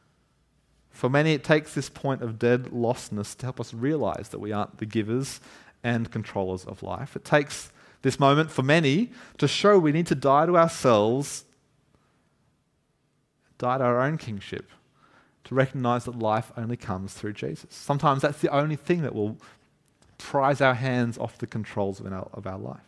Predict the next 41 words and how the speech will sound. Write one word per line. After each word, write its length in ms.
And 100
this 80
story, 280
right, 160
it's 100
a 60
beautiful 400
expression 600
of 140
God's 340
love. 380
God's 300
love 220
for 60
people 460
like 420
us 400
who've 220
held 200
on 140
to 60
control 480
and 100
pushed 340
God 220
away. 260
Jesus, 460
i-, 100
in 200
this, 200
telling 300
this 100
story, 380
is 180
showing 480
those 400
people 320
there, 220
showing 360
us 260
now, 440